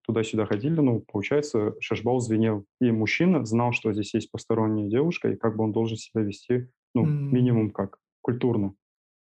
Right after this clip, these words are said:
Speaker 1: Или
Speaker 2: Мгм.
Speaker 1: когда мужчины там разговаривают там о каких-то, не знаю, там, ну, не знаю, войнах или походах, да, там. Э, и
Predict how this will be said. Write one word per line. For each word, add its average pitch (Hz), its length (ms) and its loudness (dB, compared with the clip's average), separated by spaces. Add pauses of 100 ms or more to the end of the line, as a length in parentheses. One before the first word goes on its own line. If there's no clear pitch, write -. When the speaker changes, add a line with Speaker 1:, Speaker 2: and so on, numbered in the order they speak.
(320)
Speaker 1:
Или 170 180 4
Speaker 2:
Мгм. - 20 0
Speaker 1:
когда 131 240 0
мужчины 131 440 2
там 107 160 0
разговаривают 117 720 2
там 104 180 -4
о 110 60 -2
каких-то, 110 840 0
не 107 100 -2
знаю, 104 500 -4 (100)
там, 110 340 -6
ну, 123 320 0 (1120)
не 120 80 4
знаю, 110 240 2
войнах 117 480 2
или 123 80 2
походах, 123 680 -2
да, 127 80 0
там. 113 280 -8 (880)
Э, 110 680 -2
и 120 280 0